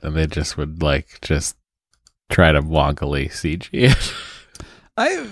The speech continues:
Speaker 2: they have the technology. I d-, I, we, we already talked about this on the show already. <laughs> I don't understand what the issue was. <laughs> They have the technology.
Speaker 1: Well,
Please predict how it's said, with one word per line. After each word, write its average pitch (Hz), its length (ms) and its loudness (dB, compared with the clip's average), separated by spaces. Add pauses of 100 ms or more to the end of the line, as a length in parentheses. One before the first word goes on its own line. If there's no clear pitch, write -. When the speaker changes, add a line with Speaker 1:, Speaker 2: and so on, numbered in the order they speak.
Speaker 2:
they 254 180 4
have 285 320 4
the 381 120 4
technology. 269 800 4
I 220 160 4
d-, 202 260 2
I, 185 280 4 (100)
we, 120 320 0
we 113 120 0
already 139 160 0
talked 110 260 2
about 98 180 -4
this 104 160 -4
on 101 140 -4
the 101 100 -8 (120)
show 101 260 -2
already. 113 500 2
<laughs> - 60 -8
I 160 160 6
don't 214 320 4
understand 139 440 4
what 120 140 4
the 117 140 2
issue 123 280 2 (160)
was. - 440 -2 (480)
<laughs> - 120 0 (440)
They 185 220 6
have 196 300 6
the 185 80 6
technology. 165 920 4 (1600)
Speaker 1:
Well, 151 360 6